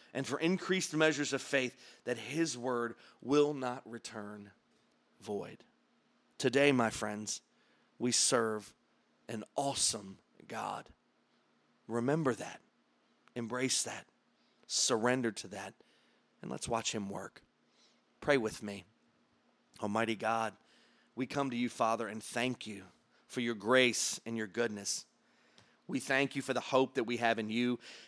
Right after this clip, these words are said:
and the salvation that comes through Jesus alone. Father, renew our mind. Transform our thinking. Help us to see the way that you see, to think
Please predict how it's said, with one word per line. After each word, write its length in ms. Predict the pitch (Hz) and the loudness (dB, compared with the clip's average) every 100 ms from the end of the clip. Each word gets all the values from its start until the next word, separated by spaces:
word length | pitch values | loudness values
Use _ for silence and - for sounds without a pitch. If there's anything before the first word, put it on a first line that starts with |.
| - | -6
and 80 | |
the 60 | 120 | -4
salvation 600 | - 120 107 123 - 123 | 2 2 4 2 2 0
that 140 | 110 | -2
comes 500 | - 127 120 123 117 | 0 0 0 0 0
through 140 | - 113 | 0 -4
Jesus 460 | 98 120 113 113 | -4 -4 -2 -2
alone. 380 | 107 101 104 95 90 _ _ _ _ _ _ _ _ | -2 -4 -6 -6 -14 _ _ _ _ _ _ _ _
Father, 400 | - 131 131 127 | -8 0 2 2
renew 380 | 117 120 127 139 | 2 4 6 6
our 120 | 117 | 6
mind. 500 | 107 104 104 104 101 - _ _ - - - | 4 0 0 -2 -6 -16 _ _ -20 -20 -2
Transform 720 | 156 147 - - 139 143 131 - | 4 4 4 6 10 10 8 4
our 160 | 120 | 2
thinking. 540 | 120 - 127 120 110 98 _ _ _ _ _ | 2 2 0 0 -4 -8 _ _ _ _ _
Help 300 | 147 156 147 | 8 10 8
us 280 | 123 - - - _ | 4 2 0 -14 _
to 120 | - | 0
see 520 | 135 - - 156 151 127 | 4 6 8 8 8 6
the 100 | 123 | 8
way 160 | 127 | 8
that 140 | 123 117 | 8 6
you 220 | 127 135 | 8 8
see, 260 | - 131 | 8 4
to 160 | 117 127 | 2 -2
think 380 | - 165 160 | 2 6 6